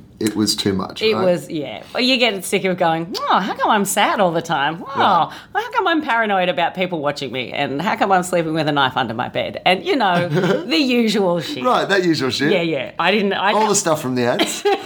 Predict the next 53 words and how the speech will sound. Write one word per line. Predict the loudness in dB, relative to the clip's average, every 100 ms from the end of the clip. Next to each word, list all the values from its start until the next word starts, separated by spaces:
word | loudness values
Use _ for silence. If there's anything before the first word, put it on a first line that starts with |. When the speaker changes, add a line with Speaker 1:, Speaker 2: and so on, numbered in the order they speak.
| 0 0 -6 -2
Speaker 2:
It |
was | 0 2
only | 2 2
for | 2
a | 2
very | 2 0
small | 0 -2 -2
time. | 0 0 0 2
Speaker 1:
Yeah. | 0 0 -6
Speaker 2:
But | 0
I | 0 2
just, | 0 0 0
I | 2 0
st-, | 0 -2
we, | 2 0 0 -4 -12 -8
we | -2
had | 0 0
neighbours | 2 2 2 0 -4
and, | -2 0 2
like, | 0 0
we |
lived | -2 -2
in | -2
an | -2
apartment | 2 2 2 -2 -2
and, | -2 0 2
uh, | 0
this | -2
is | -6
me | -4 -2
and | -2
my, | -2 -4 0
my | 2 2
ex, | 0 -2 -6
and | -2 -2 -4 -8 0
I |
would | 0
hear | 0 0
people | 0 0
walk | 0 0 0
up | -2
and | 0
down | 0 0
the |
hall. | -2 -2 0
I |
was | -2
like, | -6 -8 -12 -18 -18 -20 -20 -14 -8
"I |
just | 0 0 2
think | 0 2
one | 2 2
night | 2 2 2